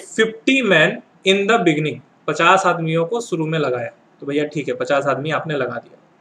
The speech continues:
अब आगे देखो क्या, सेम सवाल है, ठीक है, फिफ्टी more after थर्टी फ़ाइव days,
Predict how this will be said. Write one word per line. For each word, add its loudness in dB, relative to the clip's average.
अब 2
आगे 4
देखो -6
क्या, -16
सेम 4
सवाल 6
है, -4
ठीक 0
है, 2
फिफ्टी 2
more 6
after 6
थर्टी 2
फ़ाइव 2
days, -2